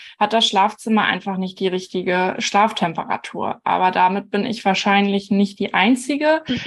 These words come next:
Von daher, ähm, ist das Klagen auf hohem Niveau, denn ich bin ja sehr glücklich darüber, dass ich die ganze Zeit auf T-Shirt und kurzer Hose und Sandalen rumlaufen kann. Äh, dementsprechend würde ich sagen, ich habe gut geschlafen. Aber so viel dazu.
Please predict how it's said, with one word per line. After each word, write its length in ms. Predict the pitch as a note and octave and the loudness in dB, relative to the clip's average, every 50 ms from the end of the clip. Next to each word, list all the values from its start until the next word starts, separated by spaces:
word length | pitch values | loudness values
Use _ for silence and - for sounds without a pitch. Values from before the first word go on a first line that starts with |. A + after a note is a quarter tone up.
| - _ _ _ | -12 _ _ _
Von 180 | - A3+ A3 G#3+ | 2 2 4 6
daher, 600 | G#3 G3+ G#3 A3 A3 A#3 A3+ A3+ A3+ A3+ A3+ - - | 6 4 4 4 4 6 6 6 6 6 4 4 2
ähm, 460 | G3+ G#3 G#3 G3+ G3+ G3+ F#3 - - _ _ | 2 2 2 2 -2 -2 -6 -8 -12 _ _
ist 380 | - - - G#3+ G#3+ - - | -8 -2 -2 -2 -2 0 -2
das 160 | A#3 G#3 G#3+ - | -2 -2 -2 -2
Klagen 400 | - A#3 G#3+ G#3+ A3+ A3+ A3+ G#3+ | -2 2 2 4 4 4 2 0
auf 160 | G3+ - - | 0 0 2
hohem 220 | A3+ G#3+ G#3 G#3 | 2 2 4 2
Niveau, 340 | G3 F#3+ F#3 G3 G#3+ B3 C4+ | 0 0 0 0 2 2 2
denn 160 | A3+ G#3 F#3+ | 2 0 -2
ich 120 | G3+ - _ | -4 -8 _
bin 140 | G3 F#3+ | -6 -4
ja 120 | F#3 F3+ E3+ | -2 -2 0
sehr 140 | F3 F3 F3 | 0 -2 0
glücklich 360 | G3 F#3 G3+ G3+ A#3 A3 A3+ | 0 0 0 0 -4 -2 0
darüber, 360 | G#3+ F3+ E3+ F3 E3+ F3+ F3 | -2 -2 -2 -4 -4 -4 -4
dass 200 | E3+ F3 E3+ - | -4 -4 -8 -8
ich 100 | F#3+ F#3 | -12 -10
die 120 | - F#3+ | -8 -4
ganze 280 | F#3 - F3 F3+ F#3+ F3+ | -2 -2 -2 -2 -4 -6
Zeit 240 | - - F#3 F3 - | -2 -2 -2 0 -2
auf 140 | E3+ D#3 - | -4 -6 -4
T-Shirt 420 | - A#3 A#3 A3+ A#3+ A3+ G#3+ - | 0 0 0 2 2 2 2 2
und 140 | F#3 F3+ - | -2 -6 -4
kurzer 340 | - G3+ G3 - - - F3+ | -4 -4 -4 -2 -2 0 2
Hose 240 | F#3+ A#3 A#3+ A#3+ | 2 2 4 2
und 160 | A3+ G3 F3+ - | 2 0 0 -2
Sandalen 460 | - - G#3 G3 G#3+ A3+ G#3+ F#3+ F3 | -4 -2 0 2 2 2 2 0 -4
rumlaufen 560 | E3+ F3 E3+ E3 E3+ - F3 - - F3 F3 | -6 -8 -8 -6 -6 -6 -6 -4 -4 -6 -6
kann. 380 | - - F3 F3 G3+ C4 C#4+ - - - - - - - - - - - _ | -6 -6 -4 0 0 0 -2 -2 -10 -18 -18 -18 -18 -18 -18 -20 -20 -12 _
Äh, 280 | - A3+ A3 A3+ A#3 A#3 | 2 4 4 4 4 4
dementsprechend 680 | A#3 B3 C4+ C4+ C4+ C4 B3+ - - A3+ G#3+ A3+ A3 | 2 2 4 4 4 2 0 0 -2 0 0 2 0
würde 140 | G#3 G#3 G3+ | 0 0 -2
ich 100 | G3+ G3+ | -2 -2
sagen, 360 | - F#3+ F3+ F3+ F3+ F3+ F#3 | 0 2 2 2 0 -2 -8
ich 100 | F#3 - | -10 -10
habe 120 | - F3+ - | -12 -14 -8
gut 240 | - - E3 D#3 - | -6 -6 -6 -6 -6
geschlafen. 800 | - D#3 - - - - - - - - - A3+ A3+ G#3+ - _ | -8 -8 -8 -8 -10 -12 -12 -12 -14 -14 -12 -12 -10 -12 -8 _
Aber 540 | - B3 C4+ C4+ A#3+ G#3+ G#3 A3 B3 - - - | 0 2 4 4 4 4 4 4 2 2 -2 -2
so 240 | G#3 A3 C#4+ E4 | 0 2 2 2
viel 320 | E4 - - C4+ C4+ B3+ A#3 | 0 -4 -4 0 2 2 2
dazu. 840 | A3+ B3 C4 C4 C4+ C4+ - - - E3 E3 F3+ G#3 C4 C#4+ - - | 4 4 4 2 2 0 -10 -12 -8 -6 -4 -2 -2 -2 -4 -6 -6